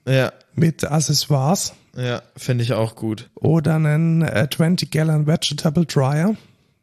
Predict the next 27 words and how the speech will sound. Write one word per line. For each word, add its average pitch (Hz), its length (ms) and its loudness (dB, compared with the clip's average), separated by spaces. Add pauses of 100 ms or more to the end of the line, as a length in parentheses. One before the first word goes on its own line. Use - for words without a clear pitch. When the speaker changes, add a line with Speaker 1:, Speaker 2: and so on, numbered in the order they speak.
Speaker 1:
Ja, 123 340 0
auch 143 460 0
geil. 104 280 -2
Speaker 2:
Oder 151 220 2
der 143 240 0
High 165 180 2
Performance 156 560 0
Task 156 380 0
Chair. 151 460 0 (600)
Speaker 1:
Ja. 117 220 -4 (260)
Speaker 2:
Für, 156 340 0
ey, 185 100 0
schau 202 200 2
mal, 156 200 0 (220)
fünfundzwanzig 185 1120 0
U-S-Dollar. 143 640 -2 (640)
Speaker 1:
Mega. 120 640 0 (160)
Speaker 2:
Die 139 120 -2
haben 139 120 -2
da - 140 -6
auch 131 180 -2
überhaupt 139 280 0
kein 147 120 -2
Geld 143 240 -6
dafür 135 220 -6
gekriegt, 135 420 -12
ey. 131 220 -6